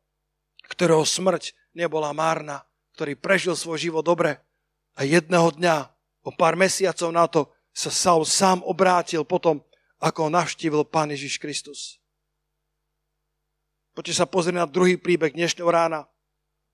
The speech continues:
Skutky šestnásta kapitola. A potom na záver prečítam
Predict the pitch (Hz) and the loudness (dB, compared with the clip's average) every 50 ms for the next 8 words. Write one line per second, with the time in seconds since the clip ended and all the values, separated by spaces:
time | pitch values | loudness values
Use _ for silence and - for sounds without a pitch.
0 | _ _ _ _ _ _ _ _ _ _ _ - - - - 180 170 - - 170 | _ _ _ _ _ _ _ _ _ _ _ -6 -6 -6 -6 -6 -10 -8 -6 -4
1 | - - 190 170 - - 185 175 165 - - - 165 - 180 170 - 180 165 - | -2 -2 -2 -2 -2 -2 0 0 0 0 -2 -6 -2 -2 -2 -2 -2 -4 -2 0
2 | 160 156 151 135 - _ _ _ _ _ _ _ _ _ _ _ _ _ _ _ | 0 0 0 -2 -6 _ _ _ _ _ _ _ _ _ _ _ _ _ _ _
3 | _ _ _ _ _ _ _ _ _ _ _ _ _ _ _ _ - 139 170 170 | _ _ _ _ _ _ _ _ _ _ _ _ _ _ _ _ -10 -10 -8 -8
4 | - 170 160 165 175 185 185 156 185 185 180 170 165 160 160 - - 180 170 - | -6 -8 -6 -2 -2 -2 0 2 2 2 2 0 -2 -6 -8 -6 -6 -6 -6 -6
5 | 185 175 - 170 165 151 | -10 -4 -2 0 0 -2